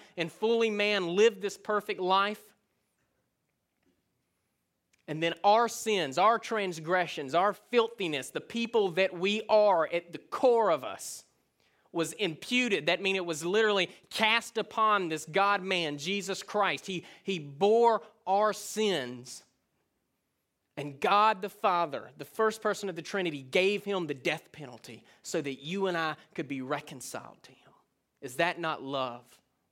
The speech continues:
It's the most beautiful picture of love ever to be recorded, ever to be given. It's the ultimate love, is that God would kill his son so that we could spend an eternity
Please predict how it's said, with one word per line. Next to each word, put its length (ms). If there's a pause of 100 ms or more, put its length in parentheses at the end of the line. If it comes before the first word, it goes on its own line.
(880)
It's 140
the 80
most 360
beautiful 680 (180)
picture 560 (160)
of 140
love 640 (240)
ever 280
to 60
be 140
recorded, 560
ever 300
to 80
be 140
given. 360 (580)
It's 120
the 220
ultimate 520
love, 380 (200)
is 120
that 220
God 420 (300)
would 120
kill 280
his 140
son 240
so 320
that 320
we 260
could 200
spend 400 (180)
an 120
eternity 600